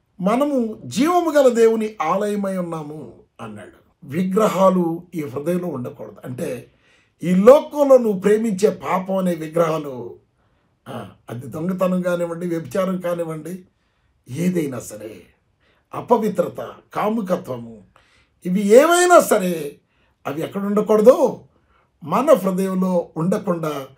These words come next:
వాటిని జాగ్రత్తగా చూసుకోవాలి. కాబట్టి పాపం అనేటువంటి విగ్రహాన్ని మన హృదయంలోకి, మన శరీరంలోకి, మన జీవితంలోకి ప్రవేశించకుండా జాగ్రత్త పడాలి.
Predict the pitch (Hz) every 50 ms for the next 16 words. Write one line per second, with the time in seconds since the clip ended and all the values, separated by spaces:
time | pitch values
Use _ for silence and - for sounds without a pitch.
0 | _ _ _ _ _ _ 139 147 147 123 170 151 139 127 123 151 139 156 170 165
1 | 160 160 165 185 254 - - _ - 170 165 180 190 185 185 - 127 - - -
2 | 104 101 - - - - - _ _ _ _ - - 165 170 165 165 165 - 147
3 | 131 120 113 120 _ _ _ _ _ _ _ _ - 151 196 254 262 262 262 254
4 | 254 254 240 220 220 214 190 - 185 190 180 180 175 165 165 165 196 196 175 190
5 | 185 170 156 170 165 147 123 120 - _ _ _ _ _ _ _ - 139 147 143
6 | 123 139 156 175 226 240 240 226 214 190 170 - 165 151 143 147 160 165 156 131
7 | - - 175 185 220 240 226 220 208 190 180 180 - 170 165 165 160 147 123 160
8 | 226 226 220 190 214 196 185 175 165 165 - 170 160 147 131 - _ _ _ _
9 | _ _ _ _ _ 139 160 180 214 247 247 202 - - 208 185 180 - - 170
10 | 170 165 165 165 170 139 120 147 151 160 151 - 139 123 - - 104 - 107 107
11 | 107 104 - 87 - _